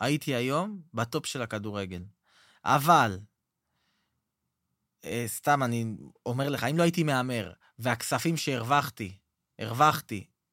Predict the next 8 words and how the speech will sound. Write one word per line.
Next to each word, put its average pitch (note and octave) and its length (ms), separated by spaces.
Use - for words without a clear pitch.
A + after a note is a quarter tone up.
ולא B2 240
הייתי E3 180
בוחר E3 200
בכדורגל, F3 720
אמרתי D3+ 320
את C3 60
זה C3 100
תמיד. A2+ 420